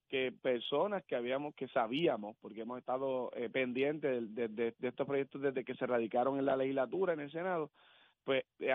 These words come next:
han decidido literalmente de, eh, abstenerse de opina-, opinar, apoyar, eh, sugerir enmiendas, recomendar la aprobación del seis noventa y tres porque quieren ir más allá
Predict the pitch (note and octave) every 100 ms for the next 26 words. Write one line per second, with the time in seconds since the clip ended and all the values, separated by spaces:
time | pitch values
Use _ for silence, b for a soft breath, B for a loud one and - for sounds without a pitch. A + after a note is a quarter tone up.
0 | - D#3 F3+ G3+ G3+ F#3+ G3 F#3+ D#3 D3+
1 | D#3 E3+ E3+ F3 E3+ C3 - _ _ _
2 | - C3 B2 A#2 A#2 A2+ A2 G2+ - C3
3 | - - C#3+ C#3 D3+ F#3+ E3+ D#3+ D3+ C#3
4 | C3+ C3 - B2+ C3+ C3 C#3+ D3+ D#3 -
5 | B2+ C3+ B2+ B2 C#3 D3 D3+ D#3+ - -
6 | A#2+ A#2+ E3 D3+ C#3+ D#3 D3+ C#3+ C#3+ D#3
7 | D3+ D3 C#3+ C#3+ C#3+ D3 D3 D3 C3+ C#3+
8 | D#3+ E3 E3 D#3+ E3 D3+ C3 D3+ D3+ D#3+
9 | D#3+ D#3+ F#3+ F3+ C#3 C3 C3 D3 D3 -
10 | D#3 D3 C#3+ D#3 - B2+ A#2 A2 A#2+ A#2+